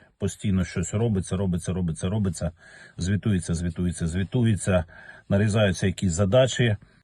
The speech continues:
Нащо? Часто не зрозуміло, як їх виконувати, ніхто сказати не може. Але робити треба, тому що має бути звіт.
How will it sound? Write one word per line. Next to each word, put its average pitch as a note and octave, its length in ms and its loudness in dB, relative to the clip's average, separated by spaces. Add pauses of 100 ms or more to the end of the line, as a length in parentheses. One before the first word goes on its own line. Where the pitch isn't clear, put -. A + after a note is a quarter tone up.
(140)
Нащо? G2+ 640 2 (440)
Часто G#2+ 320 0
не A2+ 180 4
зрозуміло, A2 600 2
як G#2 280 0
їх F#2+ 160 -4
виконувати, B2 560 0
ніхто A2+ 500 0 (340)
сказати G2+ 540 0
не G#2 120 4
може. E2+ 400 4 (280)
Але E2+ 280 2
робити E2+ 540 0 (320)
треба, D2+ 480 0 (280)
тому D#2+ 220 0
що - 160 -10
має E2+ 320 0
бути D2 340 -8 (420)
звіт. D2+ 380 -6